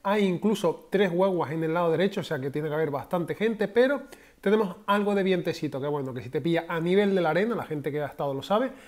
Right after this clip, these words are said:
pues bueno, resulta un poco incómodo. Mejor, pues, tom-, eh, ponerte una tumbona, una hamaca, o como lo llamen ustedes.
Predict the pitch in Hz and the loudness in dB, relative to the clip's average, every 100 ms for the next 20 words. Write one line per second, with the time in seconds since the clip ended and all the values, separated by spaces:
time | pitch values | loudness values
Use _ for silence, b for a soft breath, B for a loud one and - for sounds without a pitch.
0 | B - 151 143 139 120 165 175 151 180 | B -6 -4 -4 -6 -6 -6 -4 -2 -2
1 | 185 165 156 131 117 - _ 160 147 160 | -2 -2 -2 -6 -8 -14 _ -8 -4 0
2 | 170 170 175 143 - 147 156 - - 151 | 0 0 -2 -4 -6 -8 -8 -12 -8 -4
3 | 147 143 151 156 165 156 147 135 160 214 | -4 -4 -4 -2 -2 -2 -4 -2 -2 0
4 | 208 202 165 131 180 208 214 214 - - | -2 -2 -4 -4 -4 -2 -2 -4 -18 -10
5 | 160 147 135 131 135 135 135 - 226 180 | -6 -6 -6 -4 -4 -6 -8 0 2 2
6 | - | -2